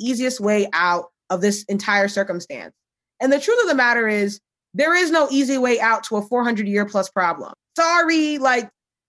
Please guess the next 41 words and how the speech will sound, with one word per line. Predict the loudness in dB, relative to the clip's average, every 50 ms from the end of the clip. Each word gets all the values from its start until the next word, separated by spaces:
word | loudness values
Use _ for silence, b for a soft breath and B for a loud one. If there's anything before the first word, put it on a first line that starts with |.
| _ _
that's | 0 2 2 2 0 -2
the | 0 0 2
legacy | 4 4 2 2 2 -2 -4 -4 -2 0 0
of | 0 0
America, | 0 0 0 0 0 0 -2 -6 -8 -10 -12
unfortunately. | -12 -6 -2 0 0 0 0 -2 -6 -8 -8 -8 -10 -12 -12 -12 -6
And | -2 0
I | 0 0
think | 0 0 0 2
as | 0 0 0
someone | 0 0 0 0 0 0
put | -2 0 0
it | 2 2
on | 0 0
TikTok, | -2 -4 -4 -4 -4 -2 0 2 2 2 0 -2 -2
based | 0 2 2 2 2 0
off | 0 0 0 -2 -2
the | -2 0
history, | 0 0 -2 -2 -2 -2 -2 -2 -2 -2 -6 -8 -10 _ _ _ _ _ _ -2
most | 0 2 4 4 2 2
of | 2 2
American | 2 4 4 4 4 4 2 2 0 0
history, | 0 0 -2 -4 -6 -6 -4 -4 -4 -4
Black | -2 0 2 2 2 0 -2
people | -6 -4 -2 -2 0
were | 0 0 -2
enslaved. | -2 -6 -10 -12 -10 -10 -10 -10 -12 _ _ _ _ _ _ _ _ _ _ -8
So | -2 2 2 4 4 4 2 0 -4 -12 _ _ _ -2
you | 0 0 0
can't | -2 -4 -4 -2 -2 -2 -2 -2 -2
just | 0 2 2 2 0 -2 -10 -16 -18 _ _ _ _ -4 -2
ignore | 0 0 2 2 4 4 4 4 4
it | 2 0 0 0 2
or | 2 2 2 2
think | 0 -2 -2 -2 -2 -2
that | -2 -2
there's | -2 -4 -4
some | -4 -6 -6 -4
easy | -4 -2 -2 -2 -2 0
way | 0 2 2 2 0
out. | 0 -2 0 -2 -2 -4 -8